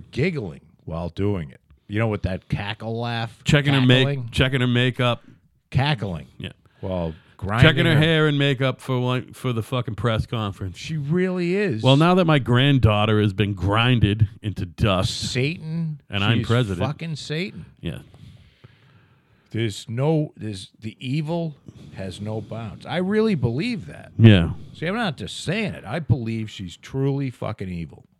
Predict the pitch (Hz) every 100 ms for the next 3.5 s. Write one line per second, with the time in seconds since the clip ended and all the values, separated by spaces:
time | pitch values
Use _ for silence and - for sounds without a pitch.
0 | _ 175 123 95 - - - 135 113 98
1 | _ - - _ - - - - - _
2 | _ _ _ _ _ - 123 120 131 139
3 | 147 - 120 98 92